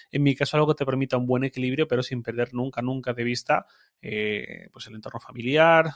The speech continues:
la vida personal. Yo cuando llegué a Hipertextual y llegué a Madrid en dos mil doce, trece, en enero de dos mil trece, yo tenía veintidós años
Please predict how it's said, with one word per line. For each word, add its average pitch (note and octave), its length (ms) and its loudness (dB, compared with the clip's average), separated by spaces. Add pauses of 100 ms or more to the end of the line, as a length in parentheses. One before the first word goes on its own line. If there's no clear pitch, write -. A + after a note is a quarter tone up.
(180)
la A#2 140 -14
vida A#2 180 -6
personal. C3+ 640 0 (480)
Yo C3 220 0
cuando C3 1000 6
llegué B2+ 440 2
a C#3 280 4
Hipertextual C#3 720 0
y D#3 60 0
llegué C#3+ 140 0
a C#3+ 40 0
Madrid C#3+ 280 2
en C#3+ 100 -2
dos C3+ 160 0
mil C3 500 0
doce, C#3 520 2 (200)
trece, C#3+ 340 -2
en D#3+ 120 -6
enero C3 280 0
de B2+ 60 0
dos B2 80 -2
mil B2 200 -4 (140)
trece, D3 460 -4
yo C#3 120 0
tenía C3+ 180 0
veintidós C3+ 400 0
años C#3+ 400 2